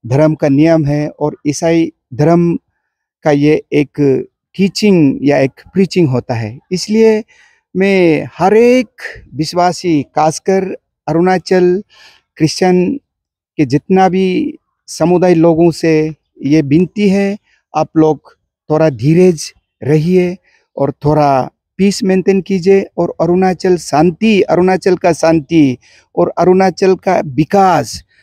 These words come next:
अरुणाचल का एकता के लिए और अरुणाचल का जितना भी नेता, नेता जो शासन करता है, शासक और शासन करने वाला लोग के भी आप लोग लगातार, आ, जो प्रार्थना विनती करते रहे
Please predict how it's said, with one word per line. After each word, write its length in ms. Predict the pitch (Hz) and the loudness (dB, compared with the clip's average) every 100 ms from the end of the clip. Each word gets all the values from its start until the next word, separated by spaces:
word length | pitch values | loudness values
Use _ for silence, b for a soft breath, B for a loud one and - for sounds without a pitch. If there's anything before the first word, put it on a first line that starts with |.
| _ - | _ -8
अरुणाचल 500 | 175 190 190 - 190 | -4 -4 -4 -4 -2
का 220 | 196 185 - | 0 -2 0
एकता 340 | 214 - 247 | -2 0 -2
के 200 | 208 196 | 2 2
लिए 320 | 151 139 123 123 - | 2 0 -2 -8 -6
और 200 | 190 - 185 | -4 -4 -4
अरुणाचल 680 | 196 220 220 233 233 220 - _ _ _ - | -2 -4 -2 -2 -2 -4 -10 _ _ _ 0
का 100 | 196 | 0
जितना 400 | 127 175 226 233 | 0 -2 2 2
भी 140 | 220 | 2
नेता, 340 | 190 165 175 208 - | 2 2 0 -4 -4
नेता 400 | 165 175 202 196 | -2 -2 0 0
जो 180 | 143 165 | 0 -2
शासन 460 | - 165 190 240 240 | -2 -2 -2 0 -2
करता 380 | 202 151 - 151 | -2 -4 -2 0
है, 300 | 139 131 123 _ _ - | 0 -2 -6 _ _ -18
शासक 500 | - 233 190 - 196 - - - _ _ _ | -6 -2 -2 -2 -4 -6 -20 -20 _ _ _
और 140 | 175 165 | -4 -2
शासन 420 | - 180 - 226 | -2 -4 0 -2
करने 260 | 185 180 170 | 0 0 2
वाला 280 | 156 156 | 2 0
लोग 240 | 156 156 - | 0 -2 -4
के 100 | 156 | -4
भी 120 | 135 | -4
आप 160 | - - | -4 -4
लोग 120 | 156 131 | -4 -2
लगातार, 600 | 135 160 - 185 185 190 b b b b b - | 0 0 0 0 -2 -4 b b b b b -6
आ, 380 | 135 135 127 - - _ _ _ _ _ - | 0 2 0 -2 -6 _ _ _ _ _ -8
जो 480 | 123 147 139 135 - - | -2 0 2 -2 -4 -6
प्रार्थना 460 | 160 190 185 185 | -2 0 2 2
विनती 440 | 160 139 170 175 165 | 2 0 -2 -2 -4
करते 360 | 156 147 170 | -4 -2 -2
रहे 460 | 156 147 156 156 | 0 -2 -2 -2